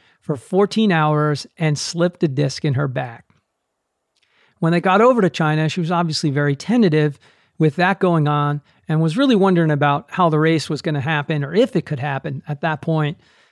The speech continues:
But she managed to get treatment by a chiro over there who was there with the U S athletes and helped get her, you know, to the line.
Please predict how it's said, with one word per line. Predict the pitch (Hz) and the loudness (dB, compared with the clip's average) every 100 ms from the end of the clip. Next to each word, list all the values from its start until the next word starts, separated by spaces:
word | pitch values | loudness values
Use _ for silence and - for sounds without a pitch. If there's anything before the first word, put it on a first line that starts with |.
| - | -4
But | 151 147 - | -2 -2 -4
she | 175 | -2
managed | 180 233 - | 2 0 0
to | 170 | -4
get | 175 | -6
treatment | - 196 190 160 | -2 -4 0 0
by | 156 151 | 0 0
a | 143 | -4
chiro | - 190 180 165 | -2 2 4 4
over | 160 156 151 | 4 0 0
there | 147 147 156 | 0 0 -2
who | 180 | -2
was | 156 151 - | -2 -2 -4
there | 185 170 170 | -4 0 2
with | 151 | 0
the | 165 | 0
U | 160 | 0
S | 156 - | 0 0
athletes | 196 214 - 170 170 - - - _ _ - | 0 0 2 2 2 -2 -18 -20 _ _ -2
and | 160 156 | 0 0
helped | - 208 - - | 0 -2 -2 -2
get | 185 | 0
her, | 160 170 160 151 _ _ _ _ | 4 4 2 0 _ _ _ _
you | - 190 | -4 -2
know, | 156 156 | -2 -4
to | - | -2
the | 220 170 | 2 2
line. | 175 165 156 147 | 4 4 2 -2